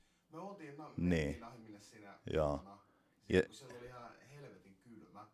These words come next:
Speaker 2: Joo.
Speaker 1: Kun mä en muista, missä me nyt oltiin, mut oltiin siellä, missä yleensä kaikki on stadissa. Vappu-
Speaker 2: Tähtärissä. Me oltiin Kaivarissa tai, Kaivarissa tai Tähtärissä
Speaker 1: Oltiin
Speaker 2: silloin.
Speaker 1: Kaivarissa.
Speaker 2: Joo.
Speaker 1: Joo. Ja sit me mentiin sit sieltä, kun se oli niin helvetin kylmä, niin oli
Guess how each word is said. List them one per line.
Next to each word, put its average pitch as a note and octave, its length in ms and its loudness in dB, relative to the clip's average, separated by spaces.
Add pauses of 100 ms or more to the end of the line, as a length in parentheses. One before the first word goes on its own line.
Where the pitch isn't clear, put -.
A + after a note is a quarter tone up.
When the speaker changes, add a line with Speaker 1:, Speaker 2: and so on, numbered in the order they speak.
Speaker 2:
Joo. D2 260 4 (380)
Speaker 1:
Kun - 120 -18
mä G2 120 -14
en F#2+ 140 -16
muista, G2+ 220 -20
missä A2+ 320 -18
me D#2+ 40 -20
nyt D2 180 -20
oltiin, D#2+ 380 -20
mut E2+ 160 -20
oltiin G2 380 -20
siellä, F#2+ 240 -20 (280)
missä F#2 220 -20
yleensä E2+ 280 -20
kaikki - 340 -20
on - 100 -20
stadissa. - 520 -20 (220)
Vappu- A2 300 -4
Speaker 2:
Tähtärissä. G#2 760 6 (380)
Me A#2 60 12
oltiin C3 280 12
Kaivarissa A2 540 10
tai, E2 180 10 (100)
Kaivarissa A2+ 420 8
tai D#2 140 8
Tähtärissä - 640 4
Speaker 1:
Oltiin D2 100 0
Speaker 2:
silloin. - 140 -16
Speaker 1:
Kaivarissa. - 240 -2
Speaker 2:
Joo. E2 300 10 (100)
Speaker 1:
Joo. - 240 -18 (480)
Ja G#2+ 80 -20
sit G2+ 60 -20
me A2 160 -16
mentiin G#2 240 -16
sit - 100 -20
sieltä, G2+ 360 -14
kun G#2+ 80 -18
se G#2 80 -18
oli G#2 100 -16
niin G#2+ 140 -18
helvetin A2 280 -20
kylmä, A2 300 -18
niin E2 120 -20
oli E2+ 80 -20